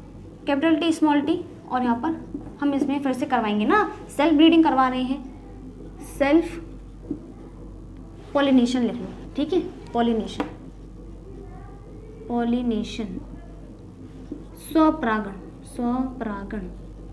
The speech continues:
Swapragan, ठीक है। इसके gametes बनेंगे जब तो capital T, small t, इसके बनेंगे तो capital T,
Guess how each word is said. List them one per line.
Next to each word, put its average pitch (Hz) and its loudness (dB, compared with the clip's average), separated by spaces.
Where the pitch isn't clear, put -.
Swapragan, 240 -2
ठीक 330 4
है। 349 0
इसके 349 6
gametes 370 4
बनेंगे 285 8
जब 302 2
तो 294 2
capital 277 4
T, 370 4
small 254 2
t, 262 0
इसके 392 6
बनेंगे 392 8
तो 285 4
capital 277 6
T, 339 8